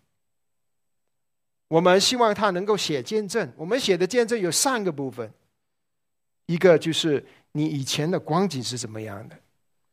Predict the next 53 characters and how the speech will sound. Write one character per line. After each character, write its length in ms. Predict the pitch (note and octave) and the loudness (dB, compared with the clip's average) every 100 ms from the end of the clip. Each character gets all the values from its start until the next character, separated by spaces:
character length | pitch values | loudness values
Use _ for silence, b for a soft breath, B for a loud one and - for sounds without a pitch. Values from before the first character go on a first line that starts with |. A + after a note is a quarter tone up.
| _ _ _ | _ _ _
帮 240 | E3 F3 E3+ | 4 4 4
助 140 | F3+ | 4
我 100 | C#3+ | 2
们 160 | C3 B2+ | 0 -4
去 160 | E3+ | -4
思 320 | - - G3+ | -2 0 2
考 300 | F3 C#3 - - | 0 0 -4 -6
我 140 | C3+ | -8
们 200 | C3 B2+ | -4 -4
得 180 | C#3 C3 | -2 -4
救 180 | A#2+ E3 | -2 -6
之 160 | D#3+ D3+ | -4 -2
前 320 | - D3 D3 | 0 0 0
是 140 | D#3+ | -4
怎 100 | C3 | -6
么 140 | A2+ B2 | -8 -8
样 220 | D#3+ B2+ | -8 -10
的 100 | A2+ | -14
人。 140 | - _ _ _ _ _ _ - | -20 _ _ _ _ _ _ 4
第 120 | D#4+ | 8
二 140 | C#4+ | 8
点， 320 | F3+ E3 C3+ - | 6 2 -2 -8
我 100 | C#3+ | -10
们 160 | C#3+ D3+ | -6 -4
要 140 | E3 | -4
去 160 | - D3+ | -6 -8
思 180 | - D3+ | -8 -8
考 300 | - A2+ - b b | -8 -10 -12 b b
我 160 | D3+ | -2
们 200 | D3+ F3 | 2 2
是 200 | G#3 - | 2 -2
什 200 | F3+ C#3+ | -4 -4
么 240 | C3+ D#3 C3+ B B _ | -2 -2 -4 B B _
被 180 | F#3+ D#3 | 2 4
神 300 | D3 B2 B2 | 2 -2 -8
救 300 | - G#3 C3+ | -4 -2 -2
的， 200 | G#2 G2+ _ _ _ _ _ _ _ _ | -6 -16 _ _ _ _ _ _ _ _
我 140 | G3 | 4
什 140 | B3+ G#3+ | 4 4
么 140 | A3+ | 2
认 180 | B3+ A#3+ | 4 4
识 180 | F3 F#3 | 2 0
耶 180 | F3+ F#3 | 2 0
稣 260 | - G3+ | -2 -6
的， 160 | D3 A#2 | -8 -2
耶 120 | A3 | 2
稣 160 | C4+ C#4 | 2 2
怎 100 | G#3 | -4
么 120 | A3 | -2
来 120 | G#3 G3+ | -4 -4
救 280 | - D#4+ | -4 0
我 300 | B3 C#3+ A#2 | 0 0 -6
的。 160 | - | -16